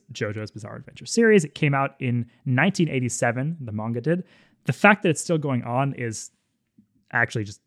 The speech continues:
fucking blows my mind. Like, we're on part nine now, but it literally just started. So we at least have a <laughs> few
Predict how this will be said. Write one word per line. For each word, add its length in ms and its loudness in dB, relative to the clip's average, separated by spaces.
fucking 640 -6
blows 180 -6
my 80 -4
mind. 300 -8
Like, 180 -10
we're 100 0
on 100 6
part 220 -2
nine 220 -2
now, 220 2
but 280 -8
it 140 -2
literally 360 4
just 180 -2
started. 380 -4
So 220 -6
we 160 0
at 100 0
least 160 8
have 140 2
a 60 4
<laughs> 140 -6
few 160 2